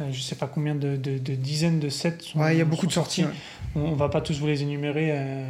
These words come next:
Speaker 1: voilà, il y a plein de sites qui font ça très bien,
Speaker 2: Ouais.
Speaker 1: Brick, Hello Brick, euh,
Speaker 2: Puis on
Speaker 1: voilà.
Speaker 2: sait déjà que c'est déjà présenté, vous les connaissez déjà pour la plupart d'en-, d'entre vous. Donc on, on a voulu vous faire une brick news un peu différente.
Speaker 1: Ouais,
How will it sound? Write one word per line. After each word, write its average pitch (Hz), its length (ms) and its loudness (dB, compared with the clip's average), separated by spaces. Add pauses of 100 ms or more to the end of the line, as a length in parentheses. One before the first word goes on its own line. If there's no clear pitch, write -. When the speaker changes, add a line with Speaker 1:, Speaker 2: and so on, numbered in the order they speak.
Speaker 1:
voilà, 131 160 -4
il 127 60 -2
y 127 40 -2
a 127 40 0
plein 147 140 -2
de 139 60 -2
sites - 220 -4
qui - 100 -8
font - 140 -10
ça 147 140 -2
très - 180 -6
bien, 151 160 4
Speaker 2:
Ouais. 160 300 4
Speaker 1:
Brick, 147 280 2
Hello 139 180 0
Brick, 139 340 -4
euh, 135 160 -4
Speaker 2:
Puis 139 100 -2
on 185 40 6
Speaker 1:
voilà. 175 160 4
Speaker 2:
sait 190 80 6
déjà 180 260 6
que 185 80 -2
c'est 147 360 0
déjà 180 480 6
présenté, 170 600 2
vous 170 140 2
les 165 100 6
connaissez 170 400 4
déjà 165 340 6
pour 156 180 -2
la 147 100 2
plupart 160 360 -2
d'en-, 156 180 2
d'entre 147 340 0
vous. 190 220 0 (520)
Donc 147 180 -4
on, 147 340 2
on 151 120 2
a 151 60 4
voulu 160 220 2
vous 165 100 0
faire 156 220 0
une 151 80 2
brick 151 220 -2
news 160 120 2
un 156 80 2
peu 175 140 0
différente. 160 500 0 (400)
Speaker 1:
Ouais, 208 160 2